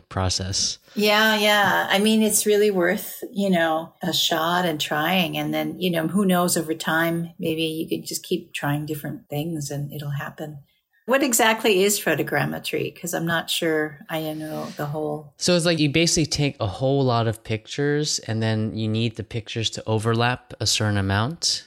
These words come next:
Speaker 1: And then through that, the computer or the algorithm for the programs that use photogrammetry can figure out where the camera
Speaker 2: Mm.
Speaker 1: is,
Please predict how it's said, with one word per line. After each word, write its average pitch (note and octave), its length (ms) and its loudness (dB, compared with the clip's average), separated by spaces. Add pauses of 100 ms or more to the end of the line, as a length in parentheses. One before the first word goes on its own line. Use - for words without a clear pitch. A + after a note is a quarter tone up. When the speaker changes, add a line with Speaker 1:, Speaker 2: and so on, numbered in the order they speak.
Speaker 1:
And A2 100 0
then A2 140 2
through A#2 560 0
that, G#2+ 640 0
the G2+ 400 2
computer A2+ 840 2
or G#2 220 2
the G2+ 100 2
algorithm G#2 540 2
for G2+ 100 -4
the G2 80 -2
programs G2+ 520 -4
that G2 100 -8
use G#2 240 -4
photogrammetry G2 640 -6
can G2 100 -6
figure G#2+ 420 -2
out G2 220 0
where G#2 240 4
the G2 80 0
camera G2 560 2
Speaker 2:
Mm. - 240 -8
Speaker 1:
is, - 320 -4